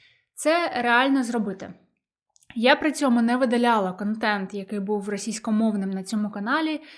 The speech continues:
і ці органічні відео,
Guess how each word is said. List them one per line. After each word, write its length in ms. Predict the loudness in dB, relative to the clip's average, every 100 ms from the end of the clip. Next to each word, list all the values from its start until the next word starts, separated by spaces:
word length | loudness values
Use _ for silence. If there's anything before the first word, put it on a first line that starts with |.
| -20 -6
і 140 | -4
ці 540 | -4 -2 0 4 4 4
органічні 840 | 2 4 6 8 8 4 0 0 2
відео, 540 | 2 2 4 4 2